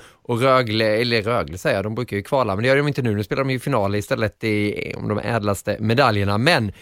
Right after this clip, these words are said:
Timrå, som var på besök uppe i Umeå att möta Björklöven, har ju gasat på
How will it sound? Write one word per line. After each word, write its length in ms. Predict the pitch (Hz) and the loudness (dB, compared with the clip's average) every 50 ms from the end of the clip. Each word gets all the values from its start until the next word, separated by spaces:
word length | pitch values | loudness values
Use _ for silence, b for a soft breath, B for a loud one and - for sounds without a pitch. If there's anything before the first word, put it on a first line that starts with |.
| B B B B _ - | B B B B _ -2
Timrå, 400 | 180 180 165 156 127 123 131 139 | 0 2 2 2 2 2 2 2
som 140 | - 156 143 | 2 0 -2
var 60 | 127 | -2
på 100 | 135 127 | -2 -4
besök 360 | 120 113 - 135 117 - - | -4 -2 0 0 0 0 -2
uppe 160 | 120 - 123 | -4 -2 0
i 40 | 127 | 0
Umeå 380 | 127 113 101 104 104 98 98 101 | 2 2 0 0 0 -2 -2 -4
att 120 | - - | -4 -4
möta 260 | 104 104 98 - 104 | -4 -4 -4 -4 -4
Björklöven, 540 | 95 104 110 113 117 - - 104 92 92 95 | -4 -2 0 -2 -2 -2 -2 -4 -2 -2 -2
har 100 | 110 117 | 0 0
ju 80 | 117 117 | 0 0
gasat 640 | 110 101 - 185 180 175 165 143 - 160 160 - | -2 2 2 4 4 4 2 2 0 -2 -2 -2
på 420 | - - 190 208 196 139 120 104 | 0 0 2 4 4 4 4 2